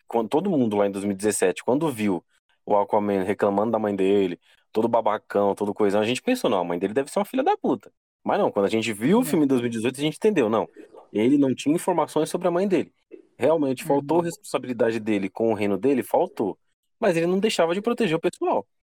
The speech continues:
Speaker 1: Achei que era um personagem
Speaker 2: Uhum.
Speaker 1: desenvolvido bacana, não foi o surfista babaca, ou aquele cara meio porre, assim,
Speaker 2: Uhum.
Speaker 1: que ficava no time, sabe? Todo time de super-herói tem o babaca que solta as piadinhas idiota. Vamos supor, no
Speaker 2: É,
Speaker 1: Quarteto
Speaker 2: o
Speaker 1: Fantástico, do,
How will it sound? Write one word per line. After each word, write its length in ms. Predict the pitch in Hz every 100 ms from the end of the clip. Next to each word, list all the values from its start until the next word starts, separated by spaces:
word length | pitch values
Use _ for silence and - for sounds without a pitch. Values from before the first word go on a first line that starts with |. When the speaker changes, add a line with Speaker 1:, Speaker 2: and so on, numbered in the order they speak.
| _ -
Speaker 1:
Achei 300 | 156 - 143
que 60 |
era 80 | 135
um 40 |
personagem 440 | 127 127 127 117 107
Speaker 2:
Uhum. 40 |
Speaker 1:
desenvolvido 400 | 104 110 107 101
bacana, 480 | 101 113 - 110 104
não 160 | 107 143
foi 220 | - 117
o 60 |
surfista 480 | 110 120 107 107 -
babaca, 580 | 98 98 95 95 - 87 _ _ _
ou 160 | - 110
aquele 280 | 104 113 104
cara 240 | 104 98
meio 320 | 98 98 95 - -
porre, 300 | 107 101 98
assim, 220 | 78 95
Speaker 2:
Uhum. 60 |
Speaker 1:
que 100 | 87
ficava 260 | - 98 92
no 100 | 92
time, 280 | - 98 90
sabe? 280 | 113 98 - _ _ _ _
Todo 180 | 156 160
time 220 | 151 127
de 60 | 120
super-herói 360 | 123 117 117
tem 160 | 123 131
o 200 | 135 127
babaca 640 | 110 104 107 107 110 123
que 80 | 113
solta 200 | 117 113
as 60 | 113
piadinhas 380 | 117 107 107 104
idiota. 240 | 98 - - - - _ _ -
Vamos 160 | 151 165
supor, 280 | 160 156
no 80 | 139
Speaker 2:
É, 40 | 135
Speaker 1:
Quarteto 300 | 131 135 -
Speaker 2:
o 40 |
Speaker 1:
Fantástico, 600 | 147 131 104 87 - 87
do, 280 | 92 104 98